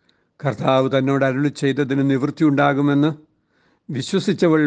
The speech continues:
ഭാഗ്യവതി എന്ന് എലിസബത്ത് കന്യക മറിയാമിനോട് പറഞ്ഞു. ഗബ്രിയേൽ ദൂതൻ കന്യക മറിയാമിനോട് അമാനുഷിക രീതിയിൽ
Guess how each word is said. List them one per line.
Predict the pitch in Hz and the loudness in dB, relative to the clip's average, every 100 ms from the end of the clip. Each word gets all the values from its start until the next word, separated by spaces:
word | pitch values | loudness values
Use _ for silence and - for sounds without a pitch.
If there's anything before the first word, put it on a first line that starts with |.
| 139 | 0
ഭാഗ്യവതി | 143 151 170 170 156 147 151 | -2 -2 -2 -2 0 0 0
എന്ന് | 170 143 131 107 - _ _ _ _ - | 0 0 0 -4 -12 _ _ _ _ -4
എലിസബത്ത് | 147 135 165 147 135 139 | -2 0 0 0 0 0
കന്യക | 139 139 151 | 0 2 2
മറിയാമിനോട് | 156 135 147 170 156 139 131 131 123 - | 0 0 0 0 0 0 0 -2 -4 -6
പറഞ്ഞു. | 139 127 135 127 - _ _ _ _ _ _ _ | -8 -6 -4 -4 -6 _ _ _ _ _ _ _
ഗബ്രിയേൽ | 160 123 127 127 135 139 139 127 | -2 2 2 2 2 2 2 0
ദൂതൻ | 139 139 139 131 - _ _ _ _ _ _ _ _ _ | -2 -2 0 -2 -4 _ _ _ _ _ _ _ _ _
കന്യക | - 139 160 180 | 0 4 4 4
മറിയാമിനോട് | 170 160 160 156 151 147 147 143 - - _ _ | 2 0 0 0 0 0 0 -2 -4 -16 _ _
അമാനുഷിക | 170 156 170 180 175 185 160 165 | -2 0 2 0 -2 0 2 2
രീതിയിൽ | 156 151 147 143 | 2 2 2 0